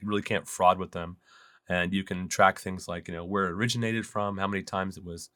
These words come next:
you know, discovered and transferred between people, you know, and so on and so forth. So, you know, we can give a brand, uh, like, like nobody else can. We can validate the R O I in your ad spend because of this. So,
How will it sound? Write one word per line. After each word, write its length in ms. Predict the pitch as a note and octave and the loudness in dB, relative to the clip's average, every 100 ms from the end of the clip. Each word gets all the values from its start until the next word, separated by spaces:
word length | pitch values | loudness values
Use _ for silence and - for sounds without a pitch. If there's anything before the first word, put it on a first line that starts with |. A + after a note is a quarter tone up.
| _ - - - | _ -20 -20 0
you 60 | |
know, 80 | G#2+ | 0
discovered 460 | F#2+ - G#2 G2 G2 | 2 2 4 4 0
and 80 | F2+ | -4
transferred 580 | - G2 F#2 - F#2 | 0 0 -2 -8 -8
between 320 | E2 - G2+ G2 | -8 -8 -6 -4
people, 480 | G2+ F#2+ G2 F#2+ - | -6 -2 0 0 -2
you 80 | F#2 | -8
know, 60 | |
and 100 | E2 | -8
so 100 | - | -6
on 60 | F2 | -6
and 80 | E2+ | -4
so 140 | A2 | -6
forth. 260 | - F2 E2+ | -4 -10 -10
So, 340 | - F2+ F2 - - - _ - | -6 -4 -6 -14 -20 -20 _ -2
you 80 | |
know, 60 | G2 | 2
we 120 | G2+ | 2
can 160 | A#2 G#2+ | 2 -2
give 160 | G2+ | -2
a 60 | F2 | -6
brand, 520 | D#2+ F#2+ G2+ F#2+ F#2 - _ | -2 0 0 -2 -6 -12 _
uh, 280 | F2 E2+ E2 E2 | -4 -4 -4 -6
like, 140 | F#2 - | -8 -6
like 160 | F#2+ G2 | -6 0
nobody 220 | C3 G#2 | 0 2
else 120 | A2 | -2
can. 200 | - F2+ | -2 -2
We 100 | A2+ | -2
can 120 | A#2 | 0
validate 420 | G#2+ F#2+ F#2+ F#2+ | 4 6 4 0
the 100 | - | -2
R 200 | F2 F#2 | 4 6
O 80 | F2+ | 6
I 100 | F#2 | 4
in 60 | F2+ | 2
your 120 | E2 | 0
ad 180 | F2+ F#2+ | 2 0
spend 220 | - E2 | -4 -10
because 320 | - - F2+ | -12 -12 -12
of 100 | D#2 | -16
this. 180 | D2 - _ - - - - - | -18 -20 _ -20 -20 -20 -20 0
So, 560 | - A2 G#2 G2 F#2+ | 8 10 10 4 -2